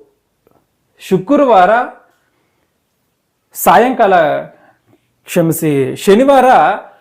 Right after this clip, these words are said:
ರಾತ್ರಿ ಹನ್ನೆರಡು ಗಂಟೆ ಕಳೆದಂಥ ತರುವಾಯ ಶನಿವಾರ ರಾತ್ರಿ ಹನ್ನೆರಡು ಗಂಟೆ ತ-, ಕಳೆದಂಥ ತರುವಾಯ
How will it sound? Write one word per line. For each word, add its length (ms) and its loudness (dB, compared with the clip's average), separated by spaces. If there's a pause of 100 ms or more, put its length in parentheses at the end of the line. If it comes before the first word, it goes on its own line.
(340)
ರಾತ್ರಿ 400 2
ಹನ್ನೆರಡು 480 0
ಗಂಟೆ 680 -2 (500)
ಕಳೆದಂಥ 460 2
ತರುವಾಯ 640 -2 (380)
ಶನಿವಾರ 440 2
ರಾತ್ರಿ 460 0
ಹನ್ನೆರಡು 380 0
ಗಂಟೆ 220 0
ತ-, 500 -2
ಕಳೆದಂಥ 380 0
ತರುವಾಯ 480 -2